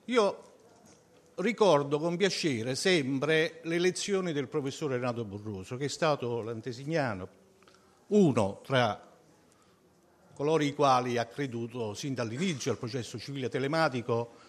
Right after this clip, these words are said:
colui il quale ha messo su il ced della Cassazione insieme ad altri, il quale faceva sempre questa distinzione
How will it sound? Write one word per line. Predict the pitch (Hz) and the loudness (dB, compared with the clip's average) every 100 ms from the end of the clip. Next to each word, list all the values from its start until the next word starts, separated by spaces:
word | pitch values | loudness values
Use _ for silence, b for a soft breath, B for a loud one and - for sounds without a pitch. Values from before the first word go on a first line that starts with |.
| B | B
colui | 139 151 151 | -4 0 0
il | - | 0
quale | 156 156 131 120 - - - | 0 0 0 -2 -4 -16 -16
ha | 123 | -10
messo | 113 127 - 120 | -6 -6 -6 -8
su | 147 135 | -4 -4
il | 117 | -4
ced | - 147 131 117 | -4 -4 -4 -4
della | 120 110 | -4 -4
Cassazione | 113 - 101 - 123 107 | -6 -8 -10 -2 -2 0
insieme | 113 - 127 | -2 0 0
ad | 120 | 2
altri, | 147 131 117 - 151 170 - _ _ b b b b b _ _ _ _ _ b b b b b _ | 2 2 -2 -8 -12 -12 -20 _ _ b b b b b _ _ _ _ _ b b b b b _
il | 233 | -8
quale | - 226 147 131 135 - - | 6 8 8 6 4 0 -8
faceva | - - 208 240 208 | -16 -2 0 2 2
sempre | 180 214 196 | 4 2 2
questa | 175 175 185 | 2 2 2
distinzione | 165 160 - 165 143 151 113 107 107 | 0 -2 -2 -2 0 0 -2 -4 -10